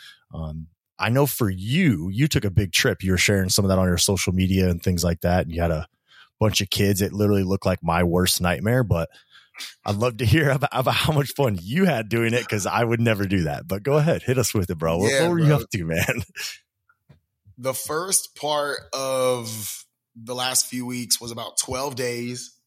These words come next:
Speaker 2: al-, almost two weeks. Crazy. We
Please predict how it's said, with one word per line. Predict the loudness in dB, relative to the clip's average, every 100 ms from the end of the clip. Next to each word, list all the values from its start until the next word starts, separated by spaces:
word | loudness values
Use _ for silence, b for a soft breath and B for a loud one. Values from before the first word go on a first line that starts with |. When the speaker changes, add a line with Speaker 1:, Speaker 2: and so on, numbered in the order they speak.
| -18
Speaker 2:
al-, | -16 -10
almost | -10 -6 -4 -2
two | -4
weeks. | -6 -8
Crazy. | -8 -6 -10 -12 -16 -18 -20 -20 B B B _
We | -16 -8 -6 -6 -6 -6 -6 -6